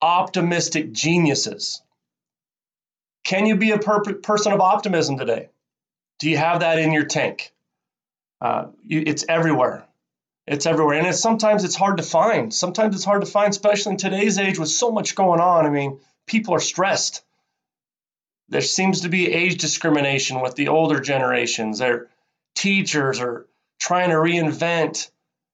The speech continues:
how they do things. Students are having a hard time getting online, and athletes are wanting to play, and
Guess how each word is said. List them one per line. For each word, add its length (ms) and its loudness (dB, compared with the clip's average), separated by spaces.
how 180 0
they 160 0
do 240 0
things. 500 -4
Students 680 0
are 40 0
having 220 2
a 80 2
hard 280 2
time 360 0
getting 240 -2
online, 840 2
and 240 -2
athletes 680 0
are 260 -2
wanting 320 2
to 80 -2
play, 640 0
and 240 -4